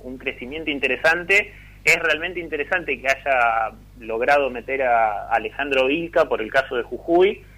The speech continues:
Eh, creo que ahí también en, en, en, en lo que es el Frente Izquierda tiene que ver mucho, eh, quizás votos que, al, que ha perdido el Frente de Todos. Me parece que ahí, y eso, eh,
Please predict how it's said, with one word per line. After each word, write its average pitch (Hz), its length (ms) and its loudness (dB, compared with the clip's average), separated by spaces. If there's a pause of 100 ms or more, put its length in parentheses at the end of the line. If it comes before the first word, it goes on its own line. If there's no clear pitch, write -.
(200)
Eh, 107 600 0 (400)
creo 175 220 4
que 170 80 2
ahí 175 160 4
también 165 400 2
en, 175 120 -4 (200)
en, 120 480 -4
en, 120 560 -4
en 120 180 -2
lo 113 120 2
que 156 80 2
es - 80 -4
el 151 140 -2
Frente 151 260 -4
Izquierda 165 380 2
tiene 156 200 -2
que 143 120 2
ver 151 200 4
mucho, 165 560 2 (300)
eh, 107 400 4
quizás 151 280 2
votos 175 300 -2
que, 160 100 2
al, 160 200 0 (200)
que 151 80 2
ha 151 60 2
perdido 156 580 2 (140)
el 117 200 -4
Frente 120 280 0
de 113 120 4
Todos. 107 260 2
Me 107 100 -2
parece 139 340 2
que 135 140 4
ahí, 170 420 4 (220)
y 113 280 0
eso, 143 400 4 (580)
eh, 101 380 2